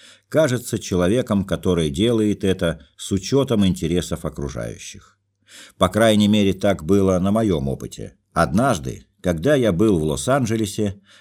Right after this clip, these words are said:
Анна пригласила меня спокойно поужинать с Рупертом у них дома.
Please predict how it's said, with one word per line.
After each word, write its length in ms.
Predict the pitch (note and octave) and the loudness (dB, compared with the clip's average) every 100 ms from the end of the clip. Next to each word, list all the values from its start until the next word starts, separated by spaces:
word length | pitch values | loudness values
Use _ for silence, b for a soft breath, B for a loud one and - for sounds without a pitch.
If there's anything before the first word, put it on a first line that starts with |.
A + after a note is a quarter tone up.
| b | b
Анна 360 | - C#3 D3 C3+ | -2 0 0 -4
пригласила 680 | B2+ G#2 F#2+ F#2 - C3+ A#2 | -2 0 2 0 0 0 2
меня 260 | G#2+ G2+ | 2 2
спокойно 640 | - - D#2+ C3 C#3 A#2+ | 0 -2 -2 0 0 0
поужинать 760 | G2 E2 A2 G#2 G#2 F#2+ - - | -2 0 2 2 0 0 -2 -12
с 120 | - - | -8 -2
Рупертом 680 | G#2 - F2+ - F2 E2 | 0 0 -2 -2 -2 -2
у 80 | E2 | -2
них 260 | E2+ F2 C2 | 0 0 -2
дома. 440 | F#2 D2+ A1+ - | -2 -2 -4 -12